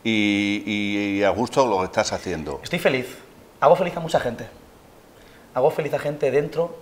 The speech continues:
Speaker 1: a mis trabajadoras, y hago feliz gen-, a, a la gente que está aquí fuera. Gente que viene de muy lejos
Speaker 2: Ujú.
Speaker 1: para vivir una experiencia, porque esto no es un restaurante normal. Esto es un sitio distinto.
Speaker 2: Bueno, es que en ti normal
Speaker 1: No, no hay nada,
Speaker 2: no
Speaker 1: no hay
Speaker 2: hay
Speaker 1: nada,
Speaker 2: nada.
Speaker 1: no hay nada.
Speaker 2: <laughs>
Speaker 1: Eh,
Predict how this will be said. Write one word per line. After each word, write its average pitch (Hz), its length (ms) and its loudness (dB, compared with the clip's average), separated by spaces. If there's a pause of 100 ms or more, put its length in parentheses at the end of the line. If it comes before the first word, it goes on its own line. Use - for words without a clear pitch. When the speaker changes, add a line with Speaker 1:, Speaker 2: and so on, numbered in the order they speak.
(180)
Speaker 1:
a 123 60 -6
mis 117 120 -6
trabajadoras, 127 580 0
y 135 60 2
hago 135 100 0
feliz 143 240 -6
gen-, 147 140 -8 (160)
a, - 180 -14
a 127 60 -6
la 110 80 -6
gente 147 180 -10
que 135 60 -8
está 127 140 -8
aquí 120 100 -6
fuera. 120 280 0 (340)
Gente 143 220 4
que 143 60 6
viene 143 160 6
de 131 80 6
muy 139 160 4
lejos - 500 2 (220)
Speaker 2:
Ujú. 98 460 -6 (560)
Speaker 1:
para 120 340 2
vivir 123 200 -2
una 143 100 -2
experiencia, 117 480 -2
porque 117 180 -6
esto 143 140 -8
no 135 60 -6
es 143 60 -8
un 131 60 -8
restaurante 107 500 -8
normal. - 280 -16 (1000)
Esto - 160 -14
es 117 60 -10
un 120 120 -10
sitio 156 440 -2
distinto. 123 460 -8 (120)
Speaker 2:
Bueno, 117 200 2
es - 40 0
que 123 220 2
en 104 140 0
ti 120 200 -2
normal 120 640 2
Speaker 1:
No, 165 140 6
no 143 80 8
hay 131 60 8
nada, 117 240 6
Speaker 2:
no 120 80 2
Speaker 1:
no 127 100 4
hay 117 60 8
Speaker 2:
hay 107 60 4
Speaker 1:
nada, 120 140 10
Speaker 2:
nada. - 200 8 (200)
Speaker 1:
no 139 60 6
hay 135 80 8
nada. 113 400 2 (160)
Speaker 2:
<laughs> 160 120 10 (480)
Speaker 1:
Eh, 131 220 4